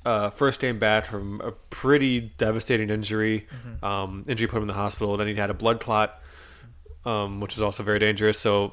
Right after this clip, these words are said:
Speaker 1: and he come back with a shutout. So, I mean, props to him for coming back at all. That's awesome. Um, wish he could have got that shutout against a different opponent,
Speaker 2: Yeah.
Speaker 1: but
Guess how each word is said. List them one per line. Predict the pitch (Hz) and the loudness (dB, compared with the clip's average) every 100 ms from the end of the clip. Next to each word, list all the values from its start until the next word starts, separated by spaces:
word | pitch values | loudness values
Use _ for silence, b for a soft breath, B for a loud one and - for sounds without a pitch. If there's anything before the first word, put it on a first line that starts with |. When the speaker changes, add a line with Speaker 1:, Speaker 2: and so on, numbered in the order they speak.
| - | -6
Speaker 1:
and | 135 120 | -2 0
he | |
come | 107 113 | 2 2
back | 110 | 2
with | 104 | 2
a | |
shutout. | 104 101 98 101 | -2 0 2 0
So, | - 98 - - 127 | -2 -6 -8 -8 -4
I | |
mean, | 117 113 107 - - _ - | -2 -4 -8 -16 -20 _ -2
props | - 139 - | 2 4 2
to | |
him | 117 127 | 2 2
for | 123 120 | 2 2
coming | 123 110 | 2 4
back | 117 113 - | 2 2 -2
at | 113 95 | 0 2
all. | 92 113 131 | 2 2 2
That's | 117 110 | 0 2
awesome. | 95 104 - 123 117 - B B B B B - | 2 2 0 -4 -6 -12 B B B B B -4
Um, | 104 107 | -2 -2
wish | 113 | -2
he | 123 | -4
could | - 117 | 0 0
have | 113 - - - _ - - _ - | 0 -4 -20 -20 _ -20 -20 _ -8
got | - 117 | -2 -2
that | 113 | 0
shutout | 120 117 | 4 4
against | 110 110 | 2 -4
a | |
different | - 113 107 | -4 -4 0
opponent, | 175 208 196 190 - | 6 8 8 6 2
Speaker 2:
Yeah. | 147 | 6
Speaker 1:
but | 208 196 - - - - | 8 6 2 -6 -6 -8